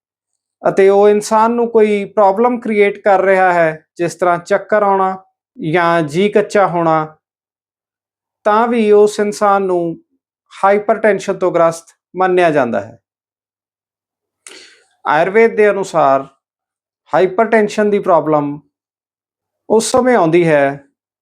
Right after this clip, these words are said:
ਜਦੋਂ ਇਨਸਾਨ ਦੇ ਸਰੀਰ ਦੇ ਵਿੱਚ ਮੌਜੂਦ ਵਾਤ, ਪਿੱਤ ਅਤੇ ਕਫ ਦਾ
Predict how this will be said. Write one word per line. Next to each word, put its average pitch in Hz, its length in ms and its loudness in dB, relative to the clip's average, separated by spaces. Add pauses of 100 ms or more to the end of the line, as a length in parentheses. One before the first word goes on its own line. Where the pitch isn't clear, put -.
(480)
ਜਦੋਂ 208 300 2
ਇਨਸਾਨ 220 500 0
ਦੇ 233 120 2
ਸਰੀਰ 220 400 0
ਦੇ 220 120 2
ਵਿੱਚ 208 300 0
ਮੌਜੂਦ 175 600 0 (640)
ਵਾਤ, 180 580 0 (880)
ਪਿੱਤ 208 260 -2 (520)
ਅਤੇ 170 320 2
ਕਫ 202 500 -4
ਦਾ 165 420 0